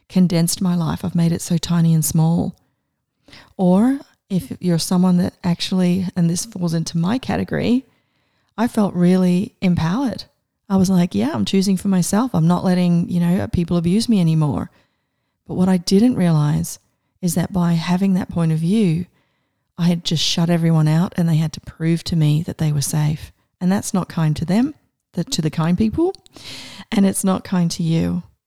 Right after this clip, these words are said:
Now, I do also want to say, of course, when you get to your center of the flower and you recognize that you've had an injury, post-traumatic stress isn't really a disorder in the sense it's more post-traumatic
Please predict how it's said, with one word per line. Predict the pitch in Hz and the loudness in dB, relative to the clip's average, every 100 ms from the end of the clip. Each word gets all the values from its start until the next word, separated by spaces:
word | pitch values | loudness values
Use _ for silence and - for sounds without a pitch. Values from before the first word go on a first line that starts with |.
| _ _ _ _ _ _ | _ _ _ _ _ _
Now, | 196 196 | -2 0
I | 202 | 2
do | 196 220 254 | 2 2 4
also | 240 - 185 | 0 0 0
want | 175 | 2
to | 170 | 0
say, | - 160 160 160 185 | -2 0 2 0 -2
of | 208 202 | -6 -8
course, | - 240 220 190 170 - - _ _ _ _ | -6 0 0 0 -4 -6 -10 _ _ _ _
when | 214 220 247 | 0 4 6
you | 254 | 6
get | 185 185 - | 2 -2 -4
to | - | -2
your | 214 | -2
center | - 196 190 | 0 -2 -2
of | 185 | -6
the | 196 | -6
flower | 185 185 202 | -4 -2 0
and | 175 | 2
you | 180 | 2
recognize | 170 175 - 202 196 196 202 - | 2 -2 -2 -2 0 0 0 -4
that | - 196 | -6 -2
you've | 196 220 - | 0 -2 -2
had | 247 247 | -2 2
an | |
injury, | 233 294 247 190 185 190 _ _ _ _ _ _ - | 4 4 2 0 -2 -6 _ _ _ _ _ _ -10
post-traumatic | 247 277 - 254 214 202 - | -6 -4 0 0 0 -2 -4
stress | - 196 196 190 - - | -6 -4 -4 -4 -8 -4
isn't | 214 220 208 - - | -2 0 -2 -6 -8
really | 202 220 233 226 | -2 0 0 -2
a | |
disorder | 196 - 185 180 180 | -4 -4 -2 0 0
in | 175 180 | -2 -2
the | 175 | -4
sense | 185 175 - 190 | -2 -4 -4 -4
it's | 175 - - | -4 -6 -4
more | 208 285 277 | -2 -2 -4
post-traumatic | - 190 - 185 175 170 170 | -6 -6 -6 -4 -2 -2 -6